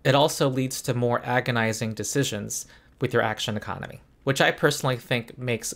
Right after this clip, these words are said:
gameplay more interesting. However, I have a couple of criticisms here. Um, one is obviously the resentment patron. I've mentioned this before, and its greater power compared to the other patrons. I've already pointed out the fact that its free effect when you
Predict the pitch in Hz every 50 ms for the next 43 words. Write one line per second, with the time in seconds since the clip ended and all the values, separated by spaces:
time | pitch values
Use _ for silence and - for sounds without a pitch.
0 | - - 135 123 120 113 - - 123 120 113 110 110 107 104 104 104 - 104 -
1 | - - - - - _ _ _ _ _ _ _ _ - - 160 185 208 180 170
2 | 151 - 151 165 196 214 240 220 - 202 190 - 175 170 160 - - 277 269 -
3 | - 139 113 113 113 117 113 - - 127 113 123 165 208 - - - - 123 117
4 | 113 110 107 104 - - 127 151 165 180 208 214 - - - 131 - - 123 123
5 | 123 123 151 135 135 - - 120 117 113 117 127 - - - - - - - -
6 | - - 156 135 139 143 139 160 165 160 - - 139 120 120 - - 117 107 -
7 | - 110 101 101 127 139 - - - - 110 107 107 104 104 139 120 113 110 107
8 | - 120 110 104 101 - - 107 - - 135 113 110 101 101 117 - - - -
9 | 127 113 110 110 107 104 104 - - - - - _ - 123 117 - - - -
10 | - - 135 - - 175 196 196 185 - - - 120 113 113 110 107 - 120 107
11 | - 120 104 101 - 110 101 104 104 101 - 92 - - 165 151 143 - 87 85
12 | - - - - - - - - - - - 131 156 156 175 170 151 139 139 -
13 | 131 123 120 117 113 107 - 110 - - 110 104 104 101 - - 110 107 - 113
14 | 113 - - - - - - - - - 139 127 - - 110 - - 147 139 139
15 | 139 - 131 117 113 113